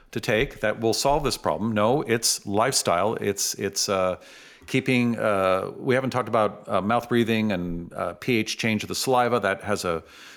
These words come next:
that's a quick way of getting, uh, of, of, um, getting to a state of dysbiosis in the oral microbiome. We'll have to come back to that. But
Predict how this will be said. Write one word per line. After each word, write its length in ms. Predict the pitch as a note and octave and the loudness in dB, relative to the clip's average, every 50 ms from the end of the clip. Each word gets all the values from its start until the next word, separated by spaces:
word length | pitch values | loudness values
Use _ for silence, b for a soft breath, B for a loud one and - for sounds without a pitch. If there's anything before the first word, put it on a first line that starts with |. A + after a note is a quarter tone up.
| B B B | B B B
that's 200 | - A2+ - - | -4 -4 -2 -4
a 60 | F#2 | -6
quick 340 | - - - D#3+ D3 - - | -6 -4 -2 -2 -2 0 2
way 300 | C3+ A#2 A2 G#2+ G#2 G2+ | 2 4 6 6 4 4
of 160 | - G#2 F#2+ | 2 0 -2
getting, 400 | G2 G#2 F#2+ G2 F#2 F2 E2 E2+ - | -2 -2 -2 -2 -4 -6 -6 -8 -6
uh, 340 | - F2+ E2+ E2 D#2+ D#2 E2+ - G2 | -4 -2 -2 -2 -2 -4 -6 -8 -8
of, 320 | A2 G#2 F2+ - - - - | -8 -8 -8 -8 -12 -14 -8
of, 360 | - G#2 F#2 F2 E2 - - - - - - | -4 -4 -4 -4 -6 -10 -16 -20 -20 -12 -6
um, 400 | G#2 F#2+ E2+ E2 D#2 D2+ C#2 - - _ _ _ _ _ _ _ _ _ _ _ _ - - - B2+ | -2 -2 0 -2 -2 -6 -8 -12 -16 _ _ _ _ _ _ _ _ _ _ _ _ -18 -12 -6 -2
getting 260 | B2 A2+ A2 G#2+ F#2+ | -2 0 0 0 0
to 160 | - - G#2+ | 0 0 0
a 40 | F#2+ | 0
state 260 | - - A#2 G#2+ - | 2 2 2 2 2
of 100 | F2+ - | 0 0
dysbiosis 640 | - G#2+ - - G#2 F#2+ G2+ G2+ - - F#2 - - | -2 -2 0 0 0 2 2 2 0 -2 -4 -6 -6
in 60 | F#2+ | -6
the 60 | F2+ | -4
oral 120 | F2 F2 F2+ | -4 -2 -2
microbiome. 560 | E2+ E2+ - G#2 F2+ G2 F#2 F2 F2 F2+ - B B B B B B | -2 -4 -4 -4 -4 -2 -2 -2 -4 -6 -8 B B B B B B
We'll 100 | G2 F#2+ | -4 -4
have 100 | G2+ - | -4 -6
to 60 | - | -6
come 160 | - A#2 G#2 | -4 -2 0
back 220 | F#2+ G2+ G2+ - - | 0 0 -2 -2 -2
to 60 | G2+ | -2
that. 200 | E2+ D#2+ - - | 0 0 -2 -2
But 200 | - A2 G2+ - | -2 -2 -2 -4